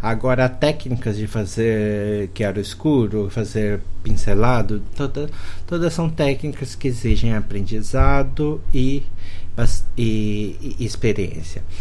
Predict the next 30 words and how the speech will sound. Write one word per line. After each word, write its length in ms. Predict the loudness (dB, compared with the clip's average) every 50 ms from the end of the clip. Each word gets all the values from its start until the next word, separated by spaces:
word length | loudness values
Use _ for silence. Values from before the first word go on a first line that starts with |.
| 2 2 4
No 100 | 4 2
caso 240 | 2 2 2 2 0
de 80 | 0 -2
astrologia, 880 | -2 -2 -2 0 0 2 2 2 2 2 2 0 0 0 0 0 -2 -4 -8 -10 -10 -8 -6
a 60 | -6
gente 260 | -6 -6 -6 -6 -8 -8
precisa 400 | -6 -6 -6 -4 -4 -2 -2 -2
muito 360 | -2 -2 -2 -2 -4 -2 2
de 320 | 4 4 4 6 4 2 2 2 0 -2 -4 -6 -4 0
insights 960 | 2 2 4 4 4 4 6 8 8 10 10 10 8 6 4 4 2 2 0
do 120 | 0 0
que 120 | 0 0 0
fazer. 400 | -2 -2 -4 -4 -4 -4 -4 -2
Não 120 | -2 -2
adianta 360 | -2 -2 -2 -2 -2 -2 -2
a 60 | -4 -4
gente 340 | -4 -4 -6 -4 -4 -4
olhar 580 | -2 -2 -2 -2 -2 -2 -2 -2 -2 -2 -4 -6 -10 -14 -14 -14 -12 -12 -12 -12 -10 -8 -8
pra 100 | -6 -4
um 140 | -4 -2 0
mapa, 600 | 0 0 -2 -2 -4 -4 -4 -2 -2 -2 -4 -8 -12 -14 -14 -14 -10
por 140 | -8 -6 -6
exemplo, 360 | -4 -4 -6 -6 -6 -4 -2
no 140 | -2 0 0
mapa 320 | 0 -2 -2 -2 -2 -4
da 100 | -4 -4
grande 400 | -4 -6 -4 -6 -4 -4 -6 -6
conjunção, 840 | -6 -6 -6 -6 -6 -6 -6 -6 -8 -8 -10 -8 -8 -6 -6 -6 -8 -8 -10 -12 -12 -12 -12 -12 -12 -10 -8
e 100 | -8 -8
falar 580 | -4 -4 -2 -2 -2 -2 -2 0 0 0 0